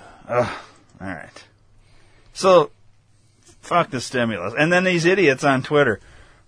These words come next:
"Uh, Trump is fucking not gonna give us six hundred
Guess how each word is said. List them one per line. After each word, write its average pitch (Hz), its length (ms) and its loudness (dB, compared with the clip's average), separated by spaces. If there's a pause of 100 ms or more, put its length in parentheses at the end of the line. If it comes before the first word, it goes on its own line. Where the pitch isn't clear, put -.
"Uh, 139 340 -6
Trump 202 500 0
is 202 840 -6
fucking 175 1160 -4 (120)
not 220 360 0
gonna 208 180 4
give 302 180 4
us 208 240 0
six 262 220 -2
hundred 220 260 2